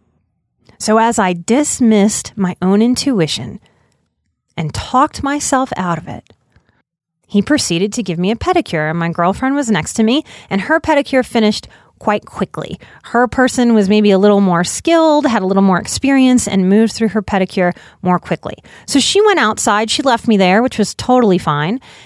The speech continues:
And she went outside to take a phone call. And this guy was so slow. She walked in once or twice to check on me.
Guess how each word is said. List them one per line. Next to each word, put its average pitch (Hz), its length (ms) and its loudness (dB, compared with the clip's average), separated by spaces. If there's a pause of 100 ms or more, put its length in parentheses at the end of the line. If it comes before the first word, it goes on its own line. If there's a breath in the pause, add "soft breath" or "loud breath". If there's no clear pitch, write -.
(160 loud breath)
And 254 200 0
she 339 200 -2
went 381 200 4
outside 202 500 0
to 202 80 -4
take 196 260 -2
a 220 40 -2
phone 175 280 -4
call. 160 360 0 (720)
And 220 100 -4
this 247 140 -2
guy 233 180 0
was 220 160 2
so 196 520 0
slow. 214 420 -2
She 214 220 -4
walked 202 320 0
in 233 160 2
once 220 180 0
or 220 60 -2
twice 202 340 -2
to - 80 -14
check - 280 -6
on 220 100 2
me. 185 200 -2